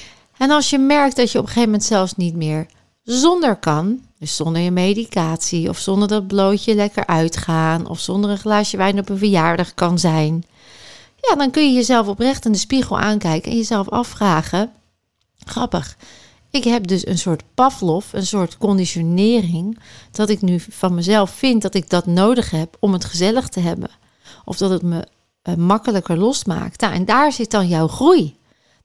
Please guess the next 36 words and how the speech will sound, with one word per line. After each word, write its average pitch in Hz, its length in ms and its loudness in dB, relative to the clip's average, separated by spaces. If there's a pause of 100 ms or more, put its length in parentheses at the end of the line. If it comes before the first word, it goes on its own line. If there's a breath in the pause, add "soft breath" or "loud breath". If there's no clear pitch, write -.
(100)
Dan 254 260 2
kan 185 180 -2
je 175 100 -2
zeggen: 180 480 0 (340 loud breath)
"Oké, 262 500 2 (580 soft breath)
als 277 280 4
ik 214 100 -4
het 190 140 -4
niet 240 360 6
neem, 190 460 0 (580)
voel 311 200 0
ik 285 100 4
me 233 100 4
dan 208 200 4
net 254 220 4
zo - 120 -4
ontspannen? 190 600 0 (260 soft breath)
Kan 226 180 2
ik 202 100 0
dan 202 280 4
net 269 220 2
zo 220 200 2
naar 202 180 0
mijn 185 140 0
zin 247 180 4
hebben? 170 220 0
Kan 196 180 -2
ik 190 80 -4
dan 190 160 2
net 240 200 4
zo 214 140 0
blij 196 380 0
en 175 120 -4
vrij 247 360 2
zijn? 185 360 -2 (160)
Of 311 680 0